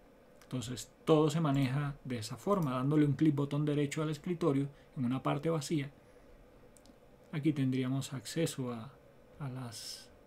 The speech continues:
aplicaciones. Por ejemplo, si ejecutamos V L C, ahí tenemos V L C.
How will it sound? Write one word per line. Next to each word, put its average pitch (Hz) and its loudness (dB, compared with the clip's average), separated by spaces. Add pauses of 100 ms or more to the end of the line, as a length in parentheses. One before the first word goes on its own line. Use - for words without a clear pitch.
(220)
aplicaciones. 127 -10 (520)
Por 123 -10
ejemplo, 131 -4
si 131 -8
ejecutamos 127 -8
V 143 4
L 160 2
C, 160 -2 (2000)
ahí 131 -8
tenemos 123 -4
V 131 -2
L 131 -2
C. 196 0